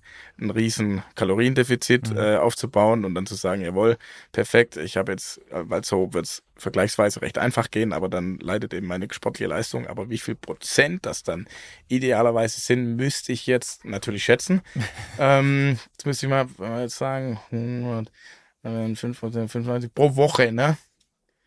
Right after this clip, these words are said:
Speaker 2: Mhm.
Speaker 1: War die, dann würde ich sagen,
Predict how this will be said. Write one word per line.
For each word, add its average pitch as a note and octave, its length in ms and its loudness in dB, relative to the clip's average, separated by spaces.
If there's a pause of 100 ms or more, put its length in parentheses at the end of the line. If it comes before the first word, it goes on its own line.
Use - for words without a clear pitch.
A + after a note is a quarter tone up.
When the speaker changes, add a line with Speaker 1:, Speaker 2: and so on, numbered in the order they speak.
(120)
Speaker 2:
Mhm. C#3+ 440 2
Speaker 1:
War B2+ 240 2
die, A2+ 380 -2 (340)
dann B2+ 280 -2
würde C#3 160 2
ich B2 120 -2
sagen, C#3+ 880 2